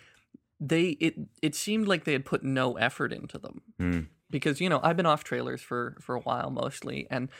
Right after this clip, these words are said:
Speaker 1: sitting there watching the trailers for The Good Dinosaur, it just looked like they're mashing together a bunch of terrible jokes for kids' movies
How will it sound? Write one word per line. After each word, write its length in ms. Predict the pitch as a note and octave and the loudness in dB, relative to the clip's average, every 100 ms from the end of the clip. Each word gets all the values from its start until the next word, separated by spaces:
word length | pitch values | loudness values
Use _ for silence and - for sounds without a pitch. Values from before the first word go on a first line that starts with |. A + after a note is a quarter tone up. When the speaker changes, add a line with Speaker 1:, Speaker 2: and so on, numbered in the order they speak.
| - | -16
Speaker 1:
sitting 380 | - A3 G#3+ G3+ | -4 -2 0 0
there 140 | D#3+ | -2
watching 440 | - C3+ C3 B2+ A#2+ | 2 0 0 -4 -6
the 80 | |
trailers 380 | A2+ - B2+ C3 | -4 0 0 0
for 100 | - | -4
The 100 | B2+ | -6
Good 140 | B2 A#2 | -4 -4
Dinosaur, 480 | B2+ D3 D3+ - A2+ | -2 -2 -4 -4 -4
it 40 | |
just 220 | B2+ D#3+ | -4 -4
looked 160 | D3+ D3+ | -4 -2
like 140 | C#3+ C#3 | -2 2
they're 260 | C3 B2+ - - - _ | 2 2 -4 -20 -20 _
mashing 560 | D3+ C#3 D3 D#3+ D#3+ C#3+ | 2 6 6 4 -2 -4
together 540 | - B2+ C3 B2+ B2 | -4 2 4 4 2
a 140 | - B2 | 2 2
bunch 360 | B2+ B2+ - | 4 4 2
of 400 | C3 A#2+ A2+ - - - | -2 -2 -6 -12 -20 -2
terrible 480 | C3+ C3+ B2+ B2 | 2 4 2 -2
jokes 480 | B2+ B2 A#2+ A#2 - | -4 -2 -2 -2 -8
for 360 | - - B2 C3+ | -16 -8 -4 -6
kids' 360 | - B3+ - | -4 -6 -4
movies 460 | A#2+ A2 A#2+ C3+ | -4 -2 -4 -6